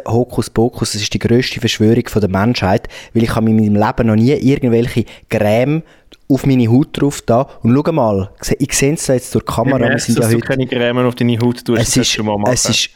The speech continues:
Speaker 1: es ist seidefein, meine Haut ist
Speaker 2: Du
Speaker 1: seidefein,
Speaker 2: hast eine
Speaker 1: obwohl ich mein
Speaker 2: Lederhaut.
Speaker 1: Leben lang,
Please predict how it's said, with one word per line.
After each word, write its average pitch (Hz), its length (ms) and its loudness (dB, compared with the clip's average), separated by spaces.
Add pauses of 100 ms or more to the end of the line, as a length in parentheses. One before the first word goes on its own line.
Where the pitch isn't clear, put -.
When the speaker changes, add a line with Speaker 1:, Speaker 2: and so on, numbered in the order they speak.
(160)
Speaker 1:
es - 200 -2
ist - 240 -2
seidefein, 127 560 0
meine 107 200 4
Haut 120 180 0
ist - 160 -4
Speaker 2:
Du - 40 -6
Speaker 1:
seidefein, 131 340 0
Speaker 2:
hast - 120 0
eine 135 80 -2
Speaker 1:
obwohl 107 240 0
ich 139 60 -4
mein 185 120 0
Speaker 2:
Lederhaut. 123 320 2
Speaker 1:
Leben 127 100 2
lang, 123 220 0